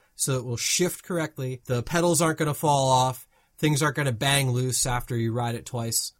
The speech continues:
If you're working for ten dollars an hour, where's your incentive to build that stuff right? Uh, the people that assemble those bikes basically sling 'em together as fast as they possibly can to get that green, man.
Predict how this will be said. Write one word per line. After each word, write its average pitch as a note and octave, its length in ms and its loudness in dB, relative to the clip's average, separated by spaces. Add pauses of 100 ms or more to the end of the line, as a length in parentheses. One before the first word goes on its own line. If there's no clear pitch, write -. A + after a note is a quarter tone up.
If D3+ 280 -4
you're B3+ 400 0 (200)
working F#3 340 -2
for D3 120 -4
ten E3 260 0
dollars D#3+ 360 2
an C3 80 -2
hour, D3 320 -2 (240)
where's G#3 340 0
your C#4+ 140 2
incentive F3+ 540 2
to C3+ 100 -4
build B2+ 300 0
that A2+ 180 -4
stuff - 340 -4
right? G#2 300 -8 (920)
Uh, C#3 220 -6 (160)
the D#3+ 80 -4
people A3+ 320 -4
that C4 120 -2
assemble G3 340 2
those E3 180 0
bikes C#3+ 400 0
basically F3 560 2
sling E3+ 340 4
'em G3+ 120 -2
together D3+ 360 0
as A#2+ 140 0
fast C#3+ 500 0
as D#3+ 140 -4
they E3+ 140 -4
possibly C#3+ 560 -4
can A2 420 -4 (540)
to B2 160 -4 (480)
get C#3 180 -2
that D3 220 0
green, C#3+ 320 0
man. A2+ 300 -4